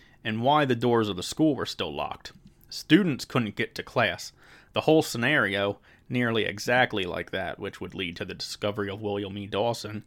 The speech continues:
in Monmouth, Illinois, a few months later. Bessie left the house and walked over to the Castaways.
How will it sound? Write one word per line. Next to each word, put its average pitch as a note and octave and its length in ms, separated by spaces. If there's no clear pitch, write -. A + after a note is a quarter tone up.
in A#2 120
Monmouth, G#2 440
Illinois, G2+ 600
a G#2 100
few G2+ 220
months E2+ 280
later. F#2+ 340
Bessie G3 320
left F#3 300
the - 80
house A#2+ 440
and A2 160
walked C3 240
over C#3 200
to A2+ 40
the G#2 80
Castaways. F#2+ 760